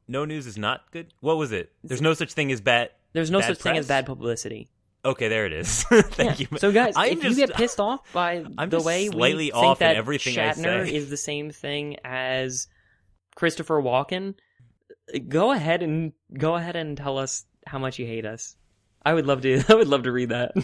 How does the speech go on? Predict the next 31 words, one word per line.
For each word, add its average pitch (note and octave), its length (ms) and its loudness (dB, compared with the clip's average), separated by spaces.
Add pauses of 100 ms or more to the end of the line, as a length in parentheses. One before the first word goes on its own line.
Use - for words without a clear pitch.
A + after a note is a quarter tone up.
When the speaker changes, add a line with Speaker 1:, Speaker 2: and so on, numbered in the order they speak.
Speaker 2:
<laughs> G#3+ 380 0
Speaker 1:
But C3+ 220 -2
I B2+ 160 0
do B2+ 180 -6
have C#3 340 -4
all A#2+ 200 -2
the A2+ 160 -4
expertise A#2 840 -10
that G2+ 460 -6
a F#2+ 340 -8
five-minute G#2+ 560 -6
trip - 220 -10
to G#2 80 -12
Wikipedia G#2 680 -6
during G2+ 320 -6
a F#2+ 140 -4
boring F#2 340 -4
meeting A2+ 300 -6
can F#2 160 -10
give E2+ 180 -6
me. B2 220 -12 (480)
Speaker 2:
Oh, A#2 180 -4
man. G#2+ 400 -6
Uh, A#2 300 -6 (300)
Speaker 1:
So, C3 800 -2
let A#2 160 -4
me, C3 100 -4
Speaker 2:
sunnier D#3 280 2
Speaker 1:
uh, - 20 4
let C#3+ 80 2
me C3+ 80 0